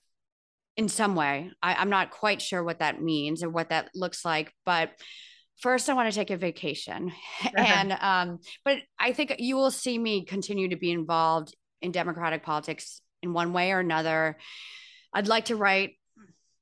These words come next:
Speaker 1: write more, and I would, I think I'll probably get involved in the media in one way or another. I just haven't decided what,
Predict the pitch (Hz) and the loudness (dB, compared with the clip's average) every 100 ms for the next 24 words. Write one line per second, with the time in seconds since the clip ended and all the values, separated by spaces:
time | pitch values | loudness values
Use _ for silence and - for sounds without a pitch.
0 | - 180 190 208 196 185 190 190 - 185 | -2 0 0 0 0 2 0 -2 -4 0
1 | 185 180 180 - 185 180 175 180 185 185 | 0 0 -2 0 0 0 -2 -2 0 0
2 | 185 185 170 _ _ _ _ _ 190 226 | -2 -8 -12 _ _ _ _ _ -2 2
3 | 214 185 208 196 196 185 175 175 165 165 | 0 2 2 2 0 0 0 2 2 0
4 | 156 156 - - 185 185 185 175 170 160 | -4 -4 -8 -10 -2 0 2 2 2 4
5 | 165 160 170 160 165 160 156 156 156 156 | 2 0 -2 -2 -2 0 0 0 -2 0
6 | 170 180 98 170 - 180 160 151 151 151 | 0 0 0 -2 -2 -2 -2 -6 -4 -2
7 | 147 147 143 151 | 0 -2 -4 -6